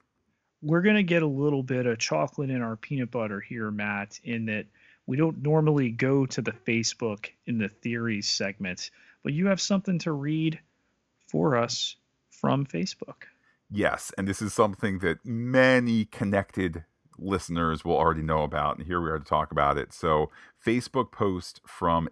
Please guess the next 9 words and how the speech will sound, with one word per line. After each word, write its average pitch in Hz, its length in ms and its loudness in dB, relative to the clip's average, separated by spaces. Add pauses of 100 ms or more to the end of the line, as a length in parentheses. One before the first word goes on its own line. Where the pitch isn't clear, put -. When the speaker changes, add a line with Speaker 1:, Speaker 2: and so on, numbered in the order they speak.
(100)
Speaker 2:
Jim 104 340 -2
Wynorski, 85 800 -2 (400)
uh, 78 220 4
who 90 640 -2
has 82 560 2 (320)
directed 98 520 0
things 101 420 -2
in 107 200 -4
Hollywood. 78 680 0